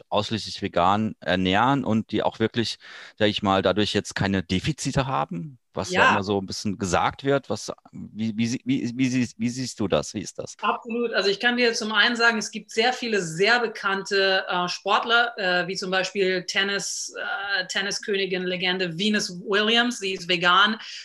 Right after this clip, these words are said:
Speaker 2: Wir haben den, äh, Formel-eins-Fahrer Lewis Hamilton. Da kommt's ja nicht nur auf körperliche Fitness an, sondern
Speaker 1: Ja.
Speaker 2: auch top geistige Fitness.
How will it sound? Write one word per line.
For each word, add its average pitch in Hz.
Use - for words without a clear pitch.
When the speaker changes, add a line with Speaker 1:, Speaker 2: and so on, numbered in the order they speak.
Speaker 2:
Wir 185
haben 190
den, 190
äh, 180
Formel-eins-Fahrer 190
Lewis 196
Hamilton. 220
Da 180
kommt's 208
ja 208
nicht 202
nur 190
auf -
körperliche 220
Fitness 233
an, 208
sondern 190
Speaker 1:
Ja. 185
Speaker 2:
auch -
top 214
geistige 220
Fitness. 233